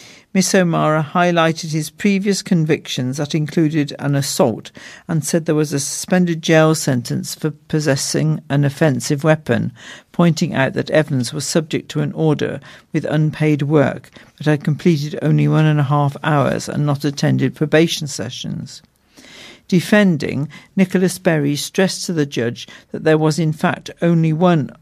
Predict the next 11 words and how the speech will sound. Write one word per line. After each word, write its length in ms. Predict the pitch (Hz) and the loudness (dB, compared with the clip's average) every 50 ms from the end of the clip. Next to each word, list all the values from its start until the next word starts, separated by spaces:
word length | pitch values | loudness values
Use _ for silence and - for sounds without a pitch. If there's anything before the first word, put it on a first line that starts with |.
| _ _ - | _ _ -2
unauthorised 800 | 160 147 143 143 131 120 110 - - 135 131 135 135 131 - - | 0 2 2 2 0 -2 -2 -2 -2 0 0 0 0 -2 -4 -4
absence, 580 | - 123 127 - - - - 139 135 139 - - - - - - - - | -2 -2 -2 -2 -4 -6 -4 -4 -4 -4 -6 -8 -14 -18 -20 -12 -4 -4
as 160 | 160 147 - | -2 -2 0
he 80 | 170 160 | 2 2
had 160 | 160 151 151 | 2 2 2
medical 420 | 156 165 165 160 180 - - 175 | 2 2 2 2 0 0 2 2
notes 400 | 165 147 143 123 123 120 - - | 4 4 4 2 0 0 -4 -6
to 120 | - - 147 | -4 -4 -4
explain 440 | - - - - - 143 135 135 | -4 -4 -8 -2 0 0 2 2
the 160 | 135 143 147 156 | 2 4 4 4
others. 480 | 151 143 139 - - 123 - - - | 2 2 0 -2 -2 -2 -6 -10 -12